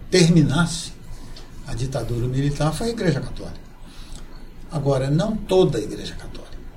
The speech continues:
Acho que aqui nós temos que lembrar que nos anos setenta a Igreja Católica, ela tinha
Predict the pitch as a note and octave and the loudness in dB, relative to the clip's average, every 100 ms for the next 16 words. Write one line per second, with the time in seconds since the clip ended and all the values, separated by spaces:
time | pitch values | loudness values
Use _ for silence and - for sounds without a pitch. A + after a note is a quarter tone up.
0 | - - - - B2 A#2 C#3+ - D3 D3 | -16 -16 -16 -8 -6 -4 -4 2 4 4
1 | - C3+ C3 - C3 B2 A#2 C3+ D#3 D3+ | 2 0 -2 0 0 0 2 2 2 2
2 | C#3 B2 A#2+ C3 - A#2 A2 C#3+ D#3+ D#3 | 2 2 0 -2 -2 -2 -2 2 4 4
3 | C3+ B2 C#3+ C#3 C#3 A#2+ - C3 D3+ C#3+ | 0 2 4 4 2 -4 -2 0 2 0
4 | - B2+ B2 - C3 | -4 -4 -6 -4 -4